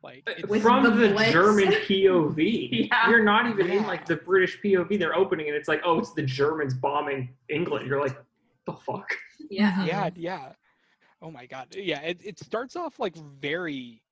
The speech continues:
Speaker 1: intense. And, like, I, the thing I love about the opening is, like,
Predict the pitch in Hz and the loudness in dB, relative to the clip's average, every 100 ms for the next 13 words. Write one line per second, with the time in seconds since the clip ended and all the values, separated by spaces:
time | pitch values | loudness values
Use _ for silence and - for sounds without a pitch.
0 | _ 160 156 - 135 127 _ - 156 156 | _ -16 -14 -16 -18 -18 _ -14 -12 -12
1 | 147 147 143 143 - 196 175 202 233 160 | -12 -8 -8 -8 -10 -10 -8 -6 -6 -4
2 | 160 156 139 123 147 135 123 127 123 131 | -4 -6 -6 -12 -14 -16 -18 -20 -20 -20